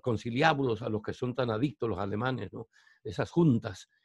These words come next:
¿no? En donde se maniobran mil cosas. "¿Cómo hacemos? Mira". Y entonces alguien propuso, "¿Por qué no hacemos lo que hoy se llama un casting?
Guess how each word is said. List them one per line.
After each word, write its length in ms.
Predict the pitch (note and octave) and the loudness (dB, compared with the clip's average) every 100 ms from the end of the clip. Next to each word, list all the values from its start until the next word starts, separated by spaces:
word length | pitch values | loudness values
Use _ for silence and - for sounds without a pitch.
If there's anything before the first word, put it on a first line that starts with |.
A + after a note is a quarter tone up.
| _ - | _ -4
¿no? 180 | C3+ | -2
En 100 | C3+ | 0
donde 300 | A#2+ A#2+ A#2+ | 0 0 -2
se 140 | A2 G#2+ | -2 -2
maniobran 560 | A2 C3+ C#3+ B2+ A#2 | 2 2 2 0 0
mil 180 | B2 B2+ | 0 -2
cosas. 340 | G#2+ C3+ A#2+ - | 0 0 -2 -6
"¿Cómo 220 | D3+ C#3+ | -2 -2
hacemos? 500 | B2+ D#3 C#3 A#2+ A#2 | 0 2 4 2 0
Mira". 400 | D#3+ D#3+ B2 - _ _ _ _ | -2 -2 -6 -14 _ _ _ _
Y 100 | C3 | -2
entonces 440 | B2+ A#2 D3 D3 D3 | 0 4 2 2 2
alguien 320 | D3+ D3+ C3 | 4 4 4
propuso, 440 | B2+ - D3+ B2 G#2 | 0 0 -2 -2 -4
"¿Por 120 | A#2+ | 0
qué 120 | D#3 | 4
no 100 | D3+ | 4
hacemos 320 | C#3 E3 C#3 - _ | 4 2 2 -2 _
lo 140 | A2+ | -4
que 100 | - | 2
hoy 160 | A#2 C#3+ | 4 4
se 160 | - B2 | 2 0
llama 220 | B2 B2 | 2 0
un 140 | A#2+ | 0
casting? 500 | - A#2+ - C3+ D#3+ | 0 -2 -2 -4 -2